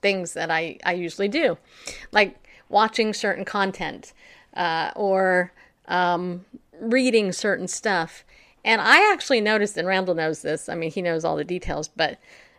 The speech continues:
um, but I actually noticed once I started putting that particular thing aside, like, certain things aside, all of a sudden I noticed, "Oh my gosh, I'm not as anxious anymore. I don't feel as, like,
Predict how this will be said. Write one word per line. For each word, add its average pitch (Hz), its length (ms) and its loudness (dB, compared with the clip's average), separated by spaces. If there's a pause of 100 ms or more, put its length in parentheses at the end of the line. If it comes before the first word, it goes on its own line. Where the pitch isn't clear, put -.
(100)
um, 170 360 0 (260)
but - 180 6
I 254 200 8
actually 302 300 2
noticed 202 840 -2 (640)
once 202 400 -2
I 254 60 2
started 220 360 0
putting 196 280 -2
that 175 300 0
particular 202 500 -6
thing 190 180 -8
aside, 170 540 -4
like, - 280 -10
certain 196 260 -8
things 196 240 -8
aside, 185 460 -6
all 226 140 -2
of 330 60 -4
a 392 60 -6
sudden 240 340 -2
I 214 80 -4
noticed, 185 360 -6
"Oh 220 60 -8
my 285 140 -8
gosh, 294 480 -4 (880)
I'm 269 140 2
not 226 200 2
as 196 160 -2
anxious - 720 -8 (100)
anymore. 165 480 -6 (400)
I 262 80 6
don't 294 220 0
feel 196 280 0
as, 175 400 -2
like, 170 360 -2